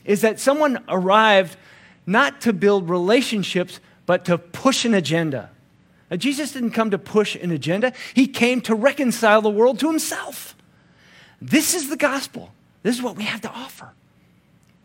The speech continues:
So why are you intimidated by it? Why am I intimidated by facing outward with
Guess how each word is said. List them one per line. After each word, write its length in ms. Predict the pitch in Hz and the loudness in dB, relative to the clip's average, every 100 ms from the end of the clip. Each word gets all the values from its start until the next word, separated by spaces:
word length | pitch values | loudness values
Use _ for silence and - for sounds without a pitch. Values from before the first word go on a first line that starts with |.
| _ _ _ | _ _ _
So 140 | - | -16
why 340 | 196 180 226 262 | -12 -6 -4 -4
are 40 | |
you 180 | 262 254 | -4 -4
intimidated 600 | 240 233 233 165 127 98 | -4 -2 -2 -2 -6 -8
by 140 | 92 | -16
it? 140 | 90 - _ _ _ _ _ _ | -20 -20 _ _ _ _ _ _
Why 240 | 127 196 | -4 -2
am 140 | 262 254 | 0 -2
I 100 | 247 | -2
intimidated 600 | 233 233 247 185 127 110 | -4 -4 -4 -2 -4 -8
by 160 | 117 | -12
facing 540 | 123 - 208 202 202 - | -14 -4 -2 -2 -8 -8
outward 420 | 170 180 135 117 | -8 -8 -10 -8
with 240 | 147 147 | -8 -8